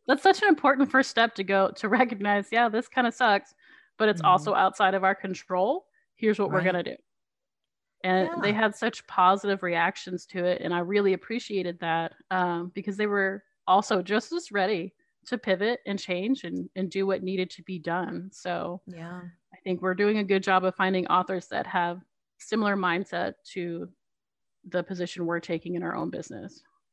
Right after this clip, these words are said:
Speaker 2: Yeah. And I think it's really important that when you look at clients, um, that you are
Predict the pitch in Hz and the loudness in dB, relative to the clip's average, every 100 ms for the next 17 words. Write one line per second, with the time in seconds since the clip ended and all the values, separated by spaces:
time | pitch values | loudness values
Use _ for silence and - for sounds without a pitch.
0 | _ _ _ _ 202 185 180 185 226 233 | _ _ _ _ -4 0 0 -2 -4 -4
1 | 277 254 208 185 175 160 175 165 156 156 | -4 -4 -4 -4 -6 -4 -4 -4 -6 -8
2 | 160 156 160 170 175 - - 170 165 156 | -6 -6 -6 -6 -8 -10 -8 -6 -4 -6
3 | 151 - - 165 156 151 - _ - _ | -10 -12 -12 -8 -6 -8 -14 _ -20 _
4 | - 160 170 170 170 151 160 156 151 | -6 -6 0 0 2 2 2 2 0